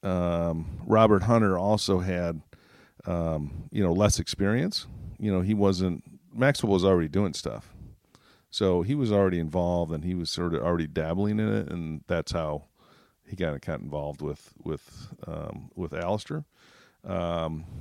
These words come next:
and Hunter's deal was, um, you know, it was more of this sideline and stuff like that. So I, I don't know, I don't know enough about Robert Hunter and how directly,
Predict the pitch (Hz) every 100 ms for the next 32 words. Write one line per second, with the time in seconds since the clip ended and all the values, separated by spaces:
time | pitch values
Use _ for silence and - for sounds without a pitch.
0 | - - 101 87 92 123 120 101 - 98
1 | 95 92 87 - - _ _ _ _ _
2 | - 90 87 85 80 76 - - - -
3 | 98 85 92 95 92 87 87 82 - 95
4 | 92 87 82 80 - 78 69 - 50 50
5 | - _ _ _ _ _ - 107 113 107
6 | - _ _ - 107 131 139 117 120 117
7 | 113 107 92 - - - - 101 139 113
8 | 117 104 98 107 - 95 98 90 85 98
9 | 98 95 85 101 95 92 85 80 85 87
10 | 80 82 87 87 92 90 85 80